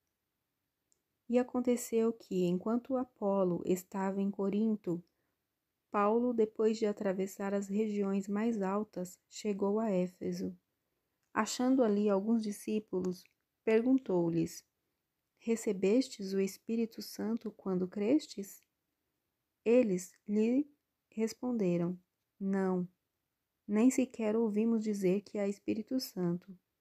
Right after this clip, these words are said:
Então ele lhes perguntou: "Em que batismo fostes batizados, então?" E eles disseram: "No batismo de João." Mas Paulo respondeu: "João realizou o batismo do arrependimento,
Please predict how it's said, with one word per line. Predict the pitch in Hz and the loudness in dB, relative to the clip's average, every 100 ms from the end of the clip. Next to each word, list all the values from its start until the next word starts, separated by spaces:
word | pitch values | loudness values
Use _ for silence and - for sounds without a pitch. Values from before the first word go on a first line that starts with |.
| _ _ _ - | _ _ _ -4
Então | 190 180 202 220 | -4 -2 -2 0
ele | 208 220 220 214 | 2 2 2 0
lhes | 214 - | -2 -2
perguntou: | 226 226 240 240 190 180 185 - _ _ _ _ _ | -2 0 0 -2 0 0 -2 -8 _ _ _ _ _
"Em | 262 262 | 2 4
que | 311 | 4
batismo | 339 311 - 233 247 233 190 175 175 _ _ | 4 4 2 0 2 2 2 0 -4 _ _
fostes | - 214 240 - 190 | 0 0 2 -2 -2
batizados, | 185 185 190 180 175 180 254 180 180 - | -2 -2 -4 0 0 0 -2 -6 -8 -8
então?" | 180 180 180 214 294 330 - _ _ _ _ _ _ - | -4 -4 -2 0 2 2 -4 _ _ _ _ _ _ 0
E | 208 | 4
eles | 208 214 | 4 4
disseram: | 220 247 - 180 165 170 175 _ - | 0 -4 -2 0 2 0 -4 _ -4
"No | 196 | 0
batismo | 185 190 - 196 196 202 | 0 -2 -4 -4 -4 -2
de | 202 | -2
João." | 220 247 233 175 175 - _ _ _ _ _ _ - | 0 0 2 2 -2 -8 _ _ _ _ _ _ -8
Mas | 190 180 | -6 -8
Paulo | - 190 208 208 | -8 -4 -2 -2
respondeu: | 180 202 - 233 226 190 170 170 _ _ _ _ _ | -2 -4 -4 -8 -2 0 0 -4 _ _ _ _ _
"João | 196 185 190 214 220 | -6 0 2 2 2
realizou | 180 208 196 202 190 196 | 0 0 0 0 0 -2
o | 202 | 0
batismo | 208 220 - 226 220 208 | -2 -4 -6 -6 -4 -4
do | 190 202 | 0 0
arrependimento, | 202 220 - 220 226 247 220 190 190 | 0 -2 -4 -6 -4 -2 -2 -2 -6